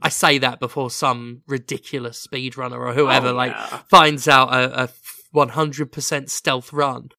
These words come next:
Speaker 1: But, you know, it's, there is a little enhancement, a little extra, and it works as a result of that. But other than that, they didn't need to do much, which, you know, some might consider that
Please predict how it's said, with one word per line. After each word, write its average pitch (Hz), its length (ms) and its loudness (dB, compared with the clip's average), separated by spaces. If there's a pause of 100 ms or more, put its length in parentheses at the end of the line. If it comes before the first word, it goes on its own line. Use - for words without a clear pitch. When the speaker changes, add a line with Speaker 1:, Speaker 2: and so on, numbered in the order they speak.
Speaker 1:
But, 254 80 0
you 285 180 2
know, 127 320 0
it's, 202 220 -4
there 240 200 2
is 247 140 -8
a 220 60 2
little 175 280 -4
enhancement, 156 720 -8
a 160 60 -8
little 139 260 -6
extra, 165 640 -6
and 156 220 -4
it 156 160 -8
works 135 960 -8
as 127 180 -10
a 127 80 -10
result 123 440 -10
of - 140 -20
that. - 280 -16 (400)
But - 140 -4
other 269 240 0
than 202 160 -2
that, 208 160 -4
they 196 60 -4
didn't 262 260 -8
need 240 180 -8
to 190 100 -6
do 226 220 -2
much, - 460 -12 (400)
which, - 580 -4 (580)
you 233 140 -4
know, 160 240 2 (180)
some 175 320 -2
might 170 340 0 (120)
consider 160 460 -4
that 147 360 -2